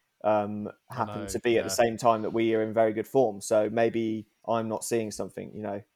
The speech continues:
Speaker 1: Um, so I, I don't know about Kelly. Maybe if we could get him, like, on a relatively decent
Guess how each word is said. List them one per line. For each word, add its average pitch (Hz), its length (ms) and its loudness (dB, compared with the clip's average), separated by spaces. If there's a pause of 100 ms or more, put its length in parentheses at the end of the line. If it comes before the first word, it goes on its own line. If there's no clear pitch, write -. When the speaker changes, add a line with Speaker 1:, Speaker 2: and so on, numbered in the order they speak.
(160)
Speaker 1:
Um, 107 400 -4
so 107 280 2
I, - 60 0 (380)
I - 40 -4
don't 135 120 2
know 131 120 4
about 101 240 2
Kelly. 98 240 -2
Maybe 131 260 4
if 127 100 -4
we 139 80 -2
could 110 160 -6
get 131 180 6
him, 113 420 -4
like, 110 260 2
on 113 140 -2
a 107 60 -2
relatively 107 500 2
decent 104 520 -6